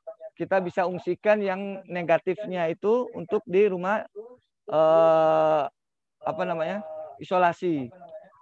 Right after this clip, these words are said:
gitu, ya Pak ya. Mari warga yang punya tol memiliki relasi untuk menyediakan A P D. Ya, terima kasih Pak Edi untuk membantunya, Pak Edi. Ya, terus yang lain, Pak,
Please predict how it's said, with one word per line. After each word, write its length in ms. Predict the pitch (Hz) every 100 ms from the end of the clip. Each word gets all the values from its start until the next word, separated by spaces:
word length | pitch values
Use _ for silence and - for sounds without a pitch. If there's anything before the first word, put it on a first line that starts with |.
| _ _ _ _ - 180 175 - 170 -
gitu, 320 | 139 135 123 113 _ _ _ _ _ _ _ - _ _ _
ya 80 | 143
Pak 120 | 151 147
ya. 80 | 180 _ _ _ _ _ _ _ _
Mari 240 | - 156
warga 320 | 185 170 170 185
yang 160 | 175
punya 240 | 175 165 160
tol 240 | 175 180
memiliki 320 | 170 160 156
relasi 400 | 165 151 147 180
untuk 160 | 165 165 -
menyediakan 380 | 151 147 151
A 20 | 147
P 160 | 151
D. 160 | 156 147
Ya, 160 | 160
terima 240 | 160 175 175
kasih 240 | 175 190
Pak 320 | 208 175 160
Edi 240 | 165 202 196
untuk 240 | 160 160
membantunya, 560 | 165 160 160 156 160 170
Pak 240 | 156 156
Edi. 160 | 156 143 - _ _ _ _
Ya, 240 | - 143 151 - - _ _ _ _ _ _ _ _
terus 320 | 147 151 151 151 - 151 156 _ _ _ _ _ _ _ _ _ _ _ _ _ _ _ _ _ _ _
yang 240 | 156 185
lain, 240 | 208 247 240
Pak, 240 | 254 -